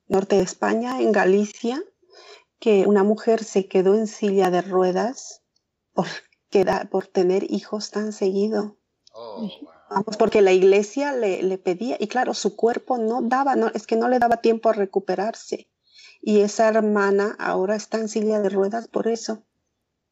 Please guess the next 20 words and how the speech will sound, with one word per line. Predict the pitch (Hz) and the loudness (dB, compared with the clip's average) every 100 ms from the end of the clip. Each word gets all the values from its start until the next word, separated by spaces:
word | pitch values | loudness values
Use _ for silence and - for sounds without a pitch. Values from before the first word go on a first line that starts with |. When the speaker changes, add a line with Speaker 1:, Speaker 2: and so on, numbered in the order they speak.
| _ _ - | _ _ -20
Speaker 1:
porque | - - | -12 -2
es-, | 185 - | -2 -2
quedó | - 196 202 196 | -4 0 2 2
descalcificada | 196 - 190 175 175 185 175 - - 180 190 214 226 240 | 2 0 -2 -2 0 -4 -2 -6 -6 -4 -2 -2 -4 -6
y | 226 185 | -2 0
hecha | 175 - 262 | -2 -2 -8
polvo, | - - 233 294 208 104 | -4 2 4 4 2 2
vamos, | 208 226 - - _ _ _ _ _ _ - | 0 0 -8 -16 _ _ _ _ _ _ -4
por | 190 | -4
tener | 185 185 175 | 0 0 2
hijos | 170 170 - | 0 -4 -10
seguido. | - 175 175 190 196 _ _ _ _ _ _ _ _ _ _ _ - | -6 -4 -2 -4 -6 _ _ _ _ _ _ _ _ _ _ _ -4
Hasta | 196 - | -2 0
ese | 233 - | 0 0
punto | 254 233 208 | 0 0 0
llega | 175 165 - 190 _ _ _ _ - | 0 0 -4 -14 _ _ _ _ -2
la | 190 | 0
exigencia | 180 - 185 - 214 208 208 208 208 185 180 180 175 | 0 -2 -4 0 0 2 0 -4 0 0 0 -4 -6
y | 175 | -6
todo. | 180 175 - 202 | -4 -4 -4 -8